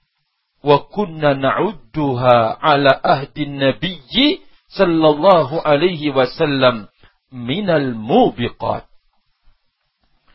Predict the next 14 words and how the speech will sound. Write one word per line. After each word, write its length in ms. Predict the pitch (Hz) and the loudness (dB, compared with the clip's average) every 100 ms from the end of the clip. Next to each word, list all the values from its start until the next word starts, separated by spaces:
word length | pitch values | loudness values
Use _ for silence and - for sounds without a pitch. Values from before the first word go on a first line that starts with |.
| _ _ _ _ _ | _ _ _ _ _
Sesungguhnya 920 | - - 254 233 226 226 226 214 - | -4 -2 -4 -2 2 2 4 2 4
kalian 880 | 196 196 190 185 185 190 190 170 127 _ _ _ _ _ _ _ _ _ _ _ _ | 4 4 4 4 6 6 4 -2 -16 _ _ _ _ _ _ _ _ _ _ _ _
melakukan 760 | 226 247 214 - 240 - 214 - | 6 8 6 4 -2 2 2 4
amal-amal 880 | 220 208 220 208 - 214 208 190 175 | 2 4 4 4 4 4 6 4 4
keba-, 480 | 196 180 196 - - | 0 6 6 4 2
amal-amal 760 | 214 208 196 - 208 196 185 - | 4 6 4 4 4 4 2 0
kesalahan 800 | 196 190 180 180 151 190 196 - _ _ _ _ _ _ | -2 2 4 4 2 -4 -6 -20 _ _ _ _ _ _
lebih 360 | - 302 - 254 - | 4 4 4 -2 -4
kecil 800 | 285 - - 339 339 330 294 262 | -8 -8 2 6 8 8 6 6
dari 280 | 220 202 185 | 4 6 6
rambut. 400 | 170 147 131 110 - _ _ _ _ | 4 2 -6 -8 -20 _ _ _ _
Adaqqu 1080 | - 254 - 156 - - - _ - 330 - | 4 4 2 2 2 2 -18 _ 4 4 2
minas 360 | 202 190 156 - - | -2 0 0 0 -4
sya'ri. 400 | 185 170 151 143 | 0 2 2 -2